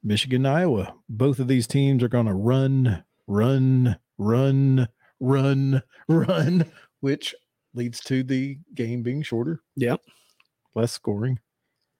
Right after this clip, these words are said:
Speaker 1: Chew the clock. He says, "It's simply too many points for how slow this game could be, how fast the clock could be." He says, reluctantly, "Give me the corn."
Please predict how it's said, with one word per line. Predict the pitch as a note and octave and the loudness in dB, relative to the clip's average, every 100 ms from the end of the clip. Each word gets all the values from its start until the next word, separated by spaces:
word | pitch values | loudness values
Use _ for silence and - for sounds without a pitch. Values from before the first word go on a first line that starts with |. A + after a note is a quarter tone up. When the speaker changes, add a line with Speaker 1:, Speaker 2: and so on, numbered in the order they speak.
| _ _ _ - | _ _ _ -8
Speaker 1:
Chew | - A#2+ | 0 2
the | C#3 | 2
clock. | - A2 C3 - - _ _ _ _ _ _ _ _ _ _ - | 0 -2 -2 -6 -20 _ _ _ _ _ _ _ _ _ _ -6
He | A#2 | 0
says, | C3+ A2+ A2 _ _ - - | 0 0 -6 _ _ -20 -6
"It's | A#2+ - | -6 -4
simply | - E3 D#3+ B2 | -2 -2 2 2
too | A2 C3+ | 2 2
many | B2+ A2+ G2 | 2 0 -2
points | - G#2+ A#2 - - _ _ _ _ _ - - _ _ - | -2 -2 -2 -8 -18 _ _ _ _ _ -20 -20 _ _ -4
for | A#2+ | -2
how | A#2+ G2+ | 0 -4
slow | - A2 A2+ | -2 2 2
this | A2+ G#2+ | 2 0
game | A#2 A2+ A2 | 0 0 0
could | A2 | 0
be, | A2 A2+ A#2 | 2 2 2
how | G2 | -2
fast | - A#2 A2 - | 0 0 0 -4
the | |
clock | A2+ A#2 A2+ - | -4 -2 -2 -2
could | A#2 | -2
be." | A#2 A2+ A2+ - _ _ _ _ _ | 0 0 -2 -8 _ _ _ _ _
He | C3+ | -2
says, | B2 C3 A2+ | 0 0 0
reluctantly, | A#2+ A2 B2 - C#3 A2 G#2 G2+ - _ _ _ _ _ _ - | 0 0 -2 -2 -4 -2 -4 -4 -10 _ _ _ _ _ _ -4
"Give | C3 C#3+ | 0 0
me | D3 C#3+ | 2 0
the | B2 | 0
corn." | - E3 D3 A2 G2+ | -2 0 0 -2 -8